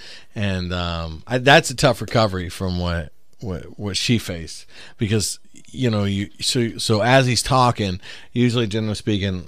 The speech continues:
and I'm assuming Jason can probably back me up on this, but as a heckler like that's talking, you're, in the back of your mind, you're spewing about how to deal with him, right? You give him a couple of shots, and then you might,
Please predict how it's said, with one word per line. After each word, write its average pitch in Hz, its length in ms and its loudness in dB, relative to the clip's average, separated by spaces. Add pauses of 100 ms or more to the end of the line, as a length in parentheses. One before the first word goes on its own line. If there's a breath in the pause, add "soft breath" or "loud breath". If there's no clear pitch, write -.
and 107 100 -8
I'm 92 140 -4
assuming 92 680 -4
Jason 95 500 -2
can - 180 -10
probably 95 160 -4
back 90 220 -4
me 101 120 -2
up - 100 -6
on 92 80 -4
this, 87 140 -6
but 92 160 -8 (420 loud breath)
as 113 140 4
a 113 60 2
heckler 143 320 4
like 123 140 6
that's 104 220 0
talking, 101 640 -2 (400 loud breath)
you're, 120 680 4
in 113 120 0
the 98 80 -2
back 139 240 4
of - 20 0
your 117 120 0
mind, 95 220 0
you're 92 140 0
spewing 120 540 0
about 101 200 2
how 98 100 0
to 90 40 -4
deal 90 260 -2
with 73 140 -8
him, 71 180 -12 (540)
right? 95 260 2 (120)
You 107 120 -6
give 120 140 4
him 117 60 2
a 107 40 -4
couple 127 360 0
of 110 80 -2
shots, 95 680 -2 (640 loud breath)
and 110 160 0
then 107 180 2
you 98 140 0
might, 117 440 2